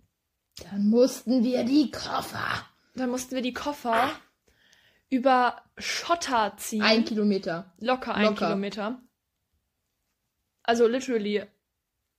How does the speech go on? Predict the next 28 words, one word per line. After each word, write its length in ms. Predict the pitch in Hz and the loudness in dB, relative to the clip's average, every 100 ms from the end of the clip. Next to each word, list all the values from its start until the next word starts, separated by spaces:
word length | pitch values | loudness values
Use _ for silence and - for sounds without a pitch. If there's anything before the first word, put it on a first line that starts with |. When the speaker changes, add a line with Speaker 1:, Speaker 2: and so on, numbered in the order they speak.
| - | -12
Speaker 2:
vom 200 | - 240 | -6 -4
Parkplatz 520 | 254 254 262 247 247 | 0 -2 0 -2 -2
erstmal 380 | - 233 - 208 | -2 -2 -2 -6
zum 220 | - 220 202 | -4 -2 -2
Camp. 480 | - 220 190 202 - _ _ _ _ | -2 -2 -2 -6 -8 _ _ _ _
Das 120 | 220 | -6
war 120 | 208 208 | -2 -2
zwar 120 | 190 | -6
noch 60 | 190 | -10
Straße. 560 | - 220 202 220 269 - _ _ _ _ _ _ _ _ _ | -2 -2 0 -4 -8 -10 _ _ _ _ _ _ _ _ _
Und 160 | 208 220 | -2 2
dann 200 | 226 226 - - _ | 2 0 -6 -16 _
durchs 380 | - 269 254 - | -2 0 0 -4
Ca-, 140 | - - | -12 -12
durchs 340 | 226 254 247 | -6 -4 -4
Camp 280 | - 262 247 | -6 -4 -2
komplett 420 | 233 214 214 208 | -2 -2 -2 -2
durch, 360 | 202 214 302 - _ _ | 0 0 0 -6 _ _
durch 140 | 208 | -4
den 100 | 208 | -2
Schotter. 360 | 208 196 180 - _ _ _ _ _ - _ _ _ | -4 -4 -8 -12 _ _ _ _ _ -20 _ _ _
So. 360 | - 208 180 185 _ _ _ _ _ _ - - - | -6 -2 -2 -6 _ _ _ _ _ _ -20 -12 -2
Dann 280 | 254 285 330 _ _ _ _ _ _ | 0 0 -4 _ _ _ _ _ _
haben 140 | 254 233 | 0 0
wir 40 | |
uns 80 | 220 | 0
halt 100 | 226 | -4
angemeldet, 540 | 226 262 277 302 339 | -4 -2 0 -2 -4